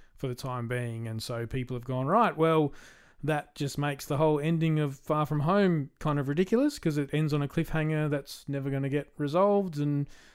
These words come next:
Spider-Man doesn't get to play with his Avengers friends anymore." So I guess on the plus side, people are saying, "Well, that means you can finally do a Venom, uh, Spider-Man crossover," um, as part of the, their unfortunately successful Venom movie.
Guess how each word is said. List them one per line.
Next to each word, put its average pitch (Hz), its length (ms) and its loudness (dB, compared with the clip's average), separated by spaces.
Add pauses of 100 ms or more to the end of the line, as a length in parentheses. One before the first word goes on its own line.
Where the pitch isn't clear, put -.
Spider-Man 143 480 -2
doesn't 135 160 0
get 131 140 -2
to 127 80 -8
play 135 200 -2
with 131 120 -2
his 131 160 -4
Avengers 135 360 -2
friends 196 320 4
anymore." 131 480 -2
So 131 480 -2 (600)
I 151 80 -4
guess 170 180 2
on 175 80 4
the 156 80 2
plus 170 280 6
side, 175 340 4
people 160 200 4
are 151 60 4
saying, 147 300 0
"Well, 147 180 0
that 139 140 -2
means 143 200 -2
you 127 60 -6
can 131 140 -6
finally 135 260 -2
do 131 160 -2
a 131 60 -2
Venom, 139 560 -2 (280)
uh, 117 140 -6
Spider-Man 156 640 0
crossover," 208 640 0 (420)
um, 123 540 -4
as 123 160 -8
part 131 240 -6
of 127 80 -2
the, 127 320 -2
their 131 420 -2 (200)
unfortunately 131 640 0
successful 131 540 -4
Venom 170 280 2
movie. 180 440 2